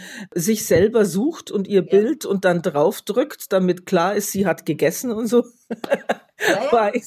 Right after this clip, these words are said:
Speaker 1: selber auch wirklich
Speaker 2: Äh, du hast recht, aber das können sogar schon die Krippenkinder.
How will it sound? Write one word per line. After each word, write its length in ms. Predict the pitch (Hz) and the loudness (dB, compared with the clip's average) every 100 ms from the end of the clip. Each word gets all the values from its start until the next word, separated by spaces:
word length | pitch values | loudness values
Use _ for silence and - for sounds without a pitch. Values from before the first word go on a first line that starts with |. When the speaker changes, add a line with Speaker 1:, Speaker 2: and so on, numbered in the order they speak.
| - | -8
Speaker 1:
selber 600 | 202 - 202 220 196 175 | -4 0 2 2 2 0
auch 200 | 196 - | -8 -4
wirklich 440 | 202 202 214 - _ _ 269 320 320 277 220 - _ _ _ | -4 -4 -8 -10 _ _ -10 -6 -6 -4 -6 -10 _ _ _
Speaker 2:
Äh, 280 | 208 202 185 | 0 2 2
du 140 | 214 208 | 0 0
hast 260 | 214 - | -4 -4
recht, 380 | 202 240 - - | -2 -2 -4 -2
aber 160 | 180 180 | -2 -2
das 180 | 170 | -10
können 240 | - 208 220 | -6 -4 -4
sogar 260 | - 185 | -4 -4
schon 160 | 190 185 | -2 -6
die 100 | 160 | -10
Krippenkinder. 680 | - 233 165 147 143 135 143 | -12 -14 -12 -10 -8 -8 -10